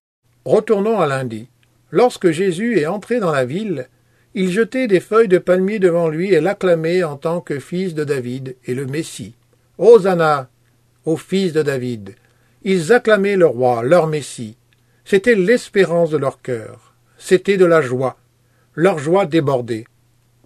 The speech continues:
C'était un bonheur euphorisant et exubérant. Ils étaient emballés. C'était le moment qu'ils attendaient. Une joyeuse anticipation avait gagné cette foule,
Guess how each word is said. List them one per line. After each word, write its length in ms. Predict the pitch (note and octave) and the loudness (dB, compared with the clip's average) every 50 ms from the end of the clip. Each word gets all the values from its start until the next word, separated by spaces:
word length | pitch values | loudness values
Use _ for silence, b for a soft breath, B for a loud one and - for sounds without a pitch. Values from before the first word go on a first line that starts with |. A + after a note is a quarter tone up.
| _ _ _ | _ _ _
C'était 400 | _ - - G3 F#3+ A3+ A#3 F#3+ | _ 0 0 2 2 2 -2 0
un 80 | G3+ F#3+ | -2 -2
bonheur 540 | F#3 G3 G#3 G3+ G3+ G#3 A3 A3 A3 G#3+ G#3 | 0 0 0 0 0 -2 0 0 -2 -2 0
euphorisant 800 | - G3 G#3 G3 - G3 F#3+ F3 F#3 F3 D3 D#3 D#3+ F3 F3+ E3+ | 0 -2 -2 0 0 0 2 2 2 2 2 0 0 2 2 2
et 80 | D#3 | 2
exubérant. 680 | D#3+ E3+ D#3 C3 B2 D3 C#3+ B2+ B2+ A2 F#2+ G2+ G2+ - _ _ _ _ _ _ _ _ _ _ _ | 0 0 -2 -6 -8 -6 0 0 0 0 -2 -8 -16 -16 _ _ _ _ _ _ _ _ _ _ _
Ils 320 | - F#3 G3+ F#3+ D#3+ C3+ | -4 -4 -2 -2 -2 0
étaient 400 | D#3+ E3+ E3 _ D#3 D#3+ E3 - - _ _ | -2 -2 -2 _ -4 -4 -4 -4 -6 _ _
emballés. 580 | C#3+ D#3+ E3 D3+ C3+ B2+ B2+ A#2+ A2 G2 F#2 _ _ _ _ _ _ _ _ | -2 -2 -2 0 -2 -2 -2 -4 -6 -10 -14 _ _ _ _ _ _ _ _
C'était 280 | _ - G#3 G3+ B3 B3+ | _ -4 -2 0 2 2
le 120 | A#3 A3 | 2 2
moment 340 | G#3 G#3 F#3+ F#3+ G3 G#3+ G#3+ | 2 2 0 0 0 0 -2
qu'ils 300 | F#3+ - G3 F3+ D3+ D3 | -4 -4 -4 -2 0 0
attendaient. 540 | F3+ E3+ - D3+ C3 A#2+ A2 A2 A2 - _ _ _ _ _ | 0 0 0 -4 -6 -6 -6 -8 -8 -10 _ _ _ _ _
Une 160 | E3+ E3 E3+ | 2 2 2
joyeuse 540 | C3+ E3+ G3+ A#3 B3 A#3+ B3+ C4 B3+ A3 G3+ | 4 6 6 6 6 6 4 2 2 0 0
anticipation 840 | G3+ G3 - F#3+ - G#3+ F#3 - G3+ G3 - - - G3+ A3 A3+ | -2 -4 -6 -8 -8 -6 0 0 0 0 0 -6 -6 -4 -2 -2
avait 160 | G#3 F3+ F#3 | 2 2 2
gagné 320 | F3+ E3+ F3+ F3+ F#3 G3 G#3 | 4 4 2 2 2 0 -2
cette 240 | F#3+ - F3 C#3+ - | -2 -4 -4 -4 -4
foule, 500 | - - D3 D#3 F3 F#3 F3 C3+ G#2+ | -12 -8 -4 -2 -2 -2 -2 -4 -6